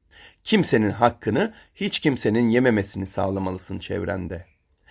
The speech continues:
Bunu başardığında hem karakterin hem de ruhun yücelecek.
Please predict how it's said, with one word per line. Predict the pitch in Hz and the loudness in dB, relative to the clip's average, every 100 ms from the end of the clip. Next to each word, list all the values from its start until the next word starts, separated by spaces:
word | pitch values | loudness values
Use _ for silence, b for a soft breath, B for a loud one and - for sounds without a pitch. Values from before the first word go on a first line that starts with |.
| B B - | B B 0
Bunu | 113 113 | 4 6
başardığında | 107 117 101 95 107 101 143 202 b b _ | 4 6 4 4 2 4 4 4 b b _
hem | 113 143 | 4 4
karakterin | 156 117 98 - 107 117 202 226 b b | 4 4 2 2 -2 0 0 -2 b b
hem | - 139 151 | 2 4 4
de | 143 | 2
ruhun | 127 127 147 131 | 2 2 2 2
yücelecek. | 110 101 95 95 90 80 - | 2 -2 -4 -6 -10 -14 -18